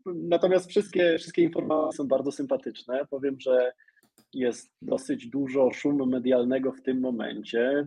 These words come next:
Wywiadów udzielam praktycznie codziennie. No i bardzo się cieszę, że mogłem zostać wybrany na,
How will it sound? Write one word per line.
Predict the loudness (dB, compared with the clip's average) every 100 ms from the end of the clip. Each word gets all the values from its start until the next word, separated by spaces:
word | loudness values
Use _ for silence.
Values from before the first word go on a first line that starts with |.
| -6
Wywiadów | -4 4 6 4 0 -8
udzielam | 0 4 6 6 2 -4
praktycznie | -4 -2 0 0 0 -2
codziennie. | -2 -4 -4 -6 -6 -2 -2 -4 -14 -20 -20 _
No | 4 6
i | 6
bardzo | 6 6 6
się | 0 4
cieszę, | 4 4 2
że | 4 4 4 0 -4
mogłem | -2 2 2 0
zostać | 0 0 0
wybrany | -2 4 4 4 0
na, | 0 0 0 0